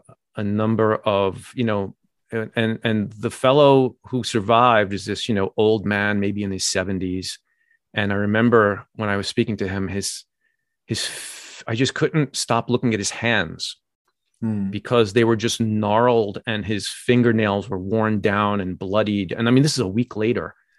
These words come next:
Speaker 2: Hmm.
Speaker 1: Um, and he had been digging out the body of his son and his grandchildren. And, and it was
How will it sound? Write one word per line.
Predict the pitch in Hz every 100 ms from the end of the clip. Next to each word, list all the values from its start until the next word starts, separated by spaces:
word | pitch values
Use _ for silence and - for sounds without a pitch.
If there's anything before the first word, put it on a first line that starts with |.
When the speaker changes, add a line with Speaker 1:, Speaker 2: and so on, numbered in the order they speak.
| _ _
Speaker 2:
Hmm. | 107 101 98
Speaker 1:
Um, | 101 92 92 90 92 _ _ _ _ _ _ _ _ _
and | 110 101 101 101
he | 127
had | 131 113
been | 131 123 104
digging | 123 123 127 127
out | 113 120 - _ _ _ _ _ _ _ _ _ _
the | 127 107
body | 104 107 117
of | 110
his | 117
son | - 113 113 101 92 101
and | 101
his | 101 95
grandchildren. | - - 101 117 107 110 95 85 82 92 -
And, | - 95 92 92 87 - _
and | - 92 92 -
it | - -
was | 101 90 - -